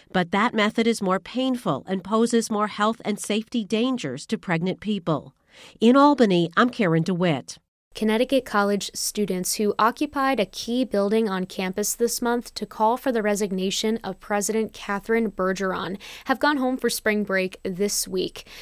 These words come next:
Speaker 2: Students and faculty have called for Bergeron to be removed after the school's chief diversity officer resigned in protest over a proposed college fundraiser at a Florida club that faces allegations of racism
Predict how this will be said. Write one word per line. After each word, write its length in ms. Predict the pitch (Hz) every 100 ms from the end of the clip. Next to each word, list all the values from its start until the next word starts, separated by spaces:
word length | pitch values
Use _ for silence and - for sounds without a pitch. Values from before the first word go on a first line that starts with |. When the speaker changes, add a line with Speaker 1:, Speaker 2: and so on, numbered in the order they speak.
| - -
Speaker 2:
Students 500 | - - 262 269 269
and 180 | 226
faculty 460 | - 196 196 208 202
have 120 | 190
called 300 | - 208 220
for 120 | 220
Bergeron 540 | 185 190 180 185 180 -
to 80 | -
be 140 | 190
removed 500 | 180 180 180 180 196 -
after 260 | 190 -
the 80 | 196
school's 480 | - - 214 214 -
chief 400 | - - 277 277
diversity 560 | 254 196 190 - 220
officer 500 | 202 196 - 214 226
resigned 540 | 220 196 175 185 208 247
in 220 | - 185
protest 720 | - 233 240 - 175 175 - - - -
over 300 | 233 254 349
a 60 | 320
proposed 600 | 262 247 196 190 202 -
college 480 | - 185 180 -
fundraiser 560 | - 226 233 226 220 226
at 120 | 190
a 40 | 180
Florida 440 | - 208 202 185
club 340 | - 202 202
that 180 | 185 190
faces 480 | - 247 254 - 240
allegations 680 | 214 208 202 196 208 240 240
of 100 | 220
racism 580 | 190 196 220 220 196 190